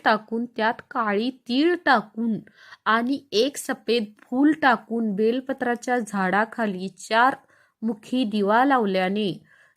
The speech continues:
जो व्यक्ती चिडचिड करतो, क्रोध करतो, अपशब्द बोलतो, ताणे देतो, घरात चिडचिड करतो,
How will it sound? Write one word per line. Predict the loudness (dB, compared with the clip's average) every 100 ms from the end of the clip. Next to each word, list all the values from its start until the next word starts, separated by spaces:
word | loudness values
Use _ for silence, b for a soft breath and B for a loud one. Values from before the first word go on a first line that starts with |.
| -6
जो | 2 2
व्यक्ती | 2 0 -2 -6 -6
चिडचिड | -2 -4 -4 -8 -8 -4
करतो, | -2 -2 0 -2 -2 -4
क्रोध | -4 -2 -2 -2
करतो, | -4 -4 -4 -6 -6 -10
अपशब्द | -10 -8 -6 -4 -2
बोलतो, | -2 -2 -4 -4 -4 -4 -6 -4
ताणे | 0 0 -2 -4
देतो, | -2 -2 -2 -4 -6 -4
घरात | -2 0 -2
चिडचिड | -4 -10 -8 -6 -6
करतो, | -4 -6 -4 -4 -4 -6